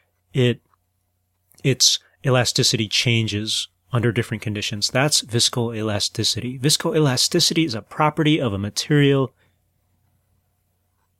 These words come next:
to resist changing in shape when forces or strains or stresses are applied to it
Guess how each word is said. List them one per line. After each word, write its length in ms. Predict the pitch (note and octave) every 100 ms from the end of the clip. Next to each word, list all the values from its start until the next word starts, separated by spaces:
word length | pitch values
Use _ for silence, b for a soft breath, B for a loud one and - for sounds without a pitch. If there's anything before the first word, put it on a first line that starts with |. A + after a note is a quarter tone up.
| _ _ _ _ _ -
to 380 | - C3+ A2+ - _ _ _ _ _ _ -
resist 640 | A#2 G#2+ D#3 F#3+ - -
changing 360 | - C3 A#2+
in 100 | A2+
shape 440 | G#2 - G#2 A2 _ _ _ _ _ _ _ _ _ _ _
when 440 | A#2+ A#2 A2 G#2 - _ _ E3+
forces 640 | - C3 A#2 - A2+ A#2+ - _ _ _ -
or 100 | A2
strains 480 | - - A#2 A2+ G#2
or 60 | F#2+
stresses 380 | - A#2 A#2
are 140 | A2+ G#2+
applied 400 | G#2 G#2+ G2+ G2
to 160 | - A2
it 200 | C#3